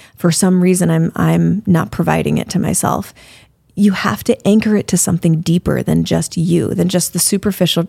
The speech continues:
superficial details. So I would encourage everyone out there, um, you know, it's still early on in the year. If you haven't chosen a dream, objective, or goal for your year, I would do that asap.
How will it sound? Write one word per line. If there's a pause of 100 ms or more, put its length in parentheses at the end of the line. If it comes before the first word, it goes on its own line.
(100)
superficial
details.
So (400)
I
would
encourage
everyone
out
there, (380)
um,
you
know,
it's
still
early
on
in
the
year.
If
you
haven't
chosen
a
dream,
objective,
or
goal
for
your
year, (360)
I
would
do
that
asap.